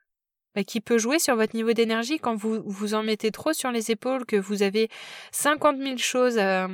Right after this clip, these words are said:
à faire et que vous vous êtes imposé vous-même en plus, parce que personne d'autre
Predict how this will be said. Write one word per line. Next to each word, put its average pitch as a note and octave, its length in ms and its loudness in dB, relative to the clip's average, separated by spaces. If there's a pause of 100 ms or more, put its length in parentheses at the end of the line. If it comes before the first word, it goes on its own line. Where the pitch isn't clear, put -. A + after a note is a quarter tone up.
(260)
à G#3+ 140 0
faire B3 560 2 (320)
et A3+ 100 2
que A#3 120 -4
vous G#3 260 -2
vous G3+ 180 0
êtes A#3 160 4 (120)
imposé B3 500 0
vous-même A3+ 440 2
en G#3 120 2
plus, - 280 -2
parce G#3 180 0
que G#3+ 100 0
personne B3 640 2
d'autre A#3 460 0